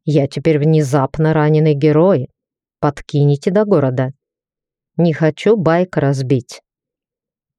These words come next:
«Не вопрос». Софья выглядела искренне встревоженной, но пила мелкими глотками воду с лимоном и льдом. Она действительно очень боялась крови.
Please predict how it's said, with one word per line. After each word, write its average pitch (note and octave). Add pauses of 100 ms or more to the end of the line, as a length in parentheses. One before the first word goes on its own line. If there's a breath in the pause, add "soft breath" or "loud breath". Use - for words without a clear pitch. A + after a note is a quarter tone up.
(420)
«Не F#3
вопрос». E3 (540)
Софья F3+
выглядела E3+
искренне F3
встревоженной, E3 (580)
но F#3
пила F#3+
мелкими F3
глотками E3+ (120)
воду E3
с -
лимоном D#3+
и D#3
льдом. D#3+ (760)
Она E3+
действительно E3
очень D#3+
боялась D#3+
крови. D#3+